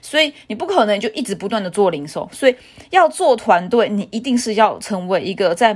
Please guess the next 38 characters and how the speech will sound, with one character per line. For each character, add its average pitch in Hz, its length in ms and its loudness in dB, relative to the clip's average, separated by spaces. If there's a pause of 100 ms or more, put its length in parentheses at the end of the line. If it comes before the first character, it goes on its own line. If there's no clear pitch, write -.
(120)
某 185 180 0
个 170 140 -2
领 180 220 -6
域 214 180 -2
有 160 180 -2
吸 - 260 -6
引 196 120 -4
力、 196 160 -2
有 175 160 -2
影 160 160 -10
响 170 220 -10
力 170 100 -8
的 120 120 -8
人。 - 160 -14 (140)
所 - 160 -4
以 214 60 0 (320)
一 165 120 -10
样， 196 160 2
回 - 200 -4
到 196 120 4
本 180 280 0
质， 147 160 -10
你 165 100 -8
必 214 140 -4
须 214 180 -4
要 190 160 4
够 190 260 0
了 151 200 -6
解 156 200 -8
你 156 180 -8
自 160 200 -12
己， - 300 -12
你 160 60 -12
的 160 100 -8
定 170 280 -6
位 165 180 0
是 156 220 -10
什 - 240 -12